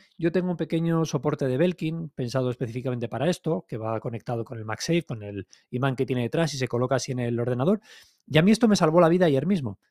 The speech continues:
Ayer, después de la jornada que impartí en el, eh, en Vicaraba, en el, en el Parque Tecnológico de, de Álava, eh, en la que hablaba sobre inteligencia artificial,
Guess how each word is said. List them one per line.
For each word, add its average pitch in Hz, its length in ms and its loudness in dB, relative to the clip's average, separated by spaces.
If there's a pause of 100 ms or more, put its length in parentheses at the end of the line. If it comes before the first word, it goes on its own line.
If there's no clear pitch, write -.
(120)
Ayer, 165 300 2
después 156 240 2
de 160 60 4
la 156 100 4
jornada 151 400 0
que 143 60 -4
impartí 139 420 0
en 123 100 0
el, 113 360 -4 (380)
eh, 110 760 -8 (400)
en 120 320 -20
Vicaraba, 156 460 4
en 135 100 0
el, 113 280 -4 (380)
en 123 140 -6
el 107 60 -6
Parque 131 200 2
Tecnológico 131 560 0
de, 117 300 0 (480)
de 123 180 -2
Álava, 151 300 6 (280)
eh, 127 400 2
en 131 80 -6
la 113 80 0
que 117 100 -2
hablaba 147 260 6
sobre 117 180 -2
inteligencia 107 400 -4
artificial, 127 500 2